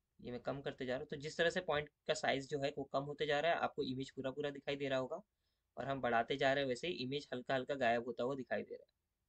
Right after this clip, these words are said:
ट्वेंटी नाइन point के बाद से दिखाई ही नहीं दे रहा है, अभी ये थर्टी फ़ाइव पे तो नहीं दिख रहा। अगर मैं इसको select करूँगा, तो भी देखिए ऐसे लग रहा है कि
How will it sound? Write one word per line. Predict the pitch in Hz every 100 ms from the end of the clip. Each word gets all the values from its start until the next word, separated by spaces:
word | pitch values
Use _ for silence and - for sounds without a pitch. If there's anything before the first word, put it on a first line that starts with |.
| _ _ _ _
ट्वेंटी | 156 151 170
नाइन | 170 175 -
point | 151 151 151
के | 147
बाद | 139 135
से | 151
दिखाई | 139 - 135
ही | 143
नहीं | 135
दे | 123
रहा | 117
है, | 127 202 - _ -
अभी | 131 160
ये | 175 180 160
थर्टी | 156
फ़ाइव | 165 160
पे | 165
तो | 160
नहीं | 160 156
दिख | 147
रहा। | 160
अगर | 135 156
मैं | 165
इसको | 160 180
select | - 131 -
करूँगा, | 165 160 160 220 - _ _ _ -
तो | 151
भी | 160
देखिए | 156 185 165
ऐसे | -
लग | 156 151
रहा |
है | 156
कि | 160